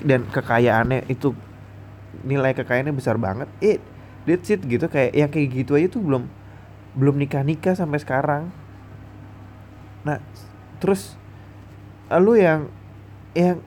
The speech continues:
anjir kerja aja belum, tapi udah harus mengikat cewek lo karena minta ditagih ke umur dua puluh lima, it, it, mau ngehidupin apa gitu? Nah,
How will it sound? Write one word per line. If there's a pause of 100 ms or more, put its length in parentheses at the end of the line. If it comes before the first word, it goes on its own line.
(160)
anjir (240)
kerja
aja
belum, (640)
tapi
udah
harus
mengikat
cewek
lo
karena
minta
ditagih
ke (240)
umur
dua
puluh
lima,
it, (160)
it, (560)
mau
ngehidupin
apa
gitu? (560)
Nah,